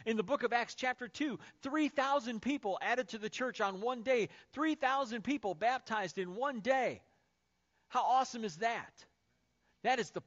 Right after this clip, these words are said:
power of the Holy Spirit, and it's the power of the adventure that we go on when we go on this adventure with Jesus.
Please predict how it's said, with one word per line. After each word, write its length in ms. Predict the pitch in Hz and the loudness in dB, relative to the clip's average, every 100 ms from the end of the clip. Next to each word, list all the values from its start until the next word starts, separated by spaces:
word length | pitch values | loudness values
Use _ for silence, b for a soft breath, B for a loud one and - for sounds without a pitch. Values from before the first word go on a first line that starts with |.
| - | -6
power 420 | 262 254 254 233 | -2 0 2 0
of 100 | 170 | -2
the 60 | |
Holy 300 | 175 220 208 | -4 -4 -4
Spirit, 420 | 175 - 233 196 135 B B | -6 -6 0 0 0 B B
and 100 | - | -4
it's 120 | 214 | -2
the 100 | 151 | -2
power 500 | - - - 269 247 | -4 0 2 4 4
of 140 | 202 175 | 0 -2
the 140 | 202 | -2
adventure 460 | 160 165 233 - 185 | -2 -2 -2 -2 -6
that 120 | 185 | -6
we 100 | 202 | -6
go 280 | 156 220 214 | -2 0 0
on 240 | 220 165 B B | -2 -4 B B
when 100 | 196 | -2
we 80 | 190 | 0
go 140 | 214 | 2
on 140 | 208 | 0
this 160 | 196 - | -2 -4
adventure 400 | 170 208 202 190 | -2 -2 -4 -4
with 180 | 160 120 | -6 -6
Jesus. 640 | 143 196 175 120 - - | -8 -6 -6 -10 -14 -20